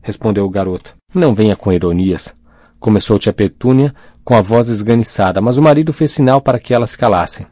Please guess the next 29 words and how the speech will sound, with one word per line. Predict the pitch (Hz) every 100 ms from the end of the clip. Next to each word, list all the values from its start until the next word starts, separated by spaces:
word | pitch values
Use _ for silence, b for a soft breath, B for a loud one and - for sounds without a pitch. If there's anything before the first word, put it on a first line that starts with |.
| _ _ _ _ _
"É | - 135
tudo | 185 170
conversa | 170 151 -
fiada", | 143 120 123 127 87 _ _ _ -
afirmou | 101 - 107 104 98
ele, | 101 113 117
encarando | 147 156 160 120 127 131
Harry | 110 - 98 110 117
com | - 113
seus | - 110
olhinhos | 101 104 107
de | 98
porco. | 107 - 82 - 90 - _ _ _
"Concluí | - 165 165 151 190 - -
que | 156
não | 165
acredito | 170 143 127 151 151
em | 139
uma | 139
única | 127 175 190 165
palavra. | 135 101 90 90 87
Vamos | 123 156
ficar | - 143 160
aqui. | 147 - 143 - -
Não | 127
vamos | 139 160
a | 151
lugar | 139 131 143
nenhum." | 143 127 131